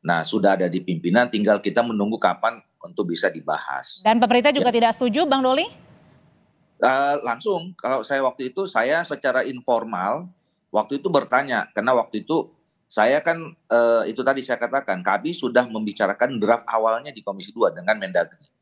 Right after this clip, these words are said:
Speaker 1: Jadi begitu ada muncul itu, saya tanya sama Mendagri. Saya bilang, "Loh, kok ini kok tiba ada, ada seperti ini?"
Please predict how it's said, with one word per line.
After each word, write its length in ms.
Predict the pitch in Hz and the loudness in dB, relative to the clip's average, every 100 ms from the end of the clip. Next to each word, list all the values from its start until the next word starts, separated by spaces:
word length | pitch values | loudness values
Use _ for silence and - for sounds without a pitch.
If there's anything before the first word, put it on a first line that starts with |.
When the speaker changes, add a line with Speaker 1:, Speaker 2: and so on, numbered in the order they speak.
| _ _ _ _ | _ _ _ _
Speaker 1:
Jadi 160 | 92 143 | 0 2
begitu 320 | 139 131 135 120 | 2 0 2 2
ada 320 | 117 113 113 | 4 2 0
muncul 300 | 110 107 117 | -2 -2 -2
itu, 480 | 90 - 80 123 156 | -2 -4 -6 -4 0
saya 160 | 101 | 0
tanya 320 | - 165 165 165 | 2 -2 -2 -4
sama 160 | 233 | -4
Mendagri. 560 | 123 113 120 120 107 101 - - _ _ _ | -2 0 -2 -2 -8 -8 -16 -20 _ _ _
Saya 160 | - 107 | -2 0
bilang, 160 | 165 139 | 2 0
"Loh, 160 | 104 | 0
kok 160 | - - | 2 2
ini 160 | 180 | 2
kok 100 | 156 | 0
tiba 300 | - 135 113 | 0 0 2
ada, 400 | 113 110 104 - _ | 2 0 0 -2 _
ada 260 | 95 95 95 | -6 -2 -4
seperti 480 | 92 - 92 123 160 | -4 -6 -4 -2 -4
ini?" 260 | 127 107 | -4 -6